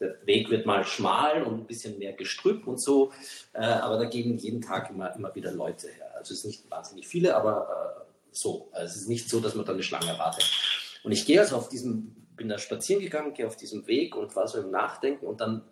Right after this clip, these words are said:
sehe ich plötzlich sowas Schwarzes, Langes vor mir. Ich habe erst gedacht, vielleicht so ein Plastikschlauch, der da irgendwie jemand weggeworfen hat.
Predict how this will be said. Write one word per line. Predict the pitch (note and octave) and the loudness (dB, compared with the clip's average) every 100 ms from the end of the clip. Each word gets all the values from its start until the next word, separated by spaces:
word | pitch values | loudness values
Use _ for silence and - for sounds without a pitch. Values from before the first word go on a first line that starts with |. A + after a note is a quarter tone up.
| - | -16
sehe | - A#2 A#2 | -6 -2 -2
ich | - | 0
plötzlich | A#2 A#2+ A2+ | -2 -2 -4
sowas | G2+ G2+ | -4 -2
Schwarzes, | - - - - E2+ A2+ - - - | -4 -4 -6 -2 0 0 -2 -4 -2
Langes | F#2 A#2+ - | 0 0 0
vor | - E2 | -4 -6
mir. | E2 D#2 - | -6 -6 -8
Ich | - | -12
habe | - | -8
erst | F2+ - | -8 -6
gedacht, | F#2+ F#2 - | -8 -8 -10
vielleicht | - F2 - | -12 -12 -10
so | - | -12
ein | E2 D#2 _ _ _ _ _ _ | -14 -16 _ _ _ _ _ _
Plastikschlauch, | - F2+ - A#2 A#2 - D2+ E2+ E2+ | -6 -4 -4 -6 -6 -2 -2 -4 -6
der | - | -8
da | F2 | -6
irgendwie | E2+ F2 F#2 | -6 -6 -8
jemand | F2 F2+ E2+ - | -10 -10 -8 -6
weggeworfen | G#2+ A#2+ - - - - | -4 -2 -2 -8 -10 -14
hat. | - - | -12 -8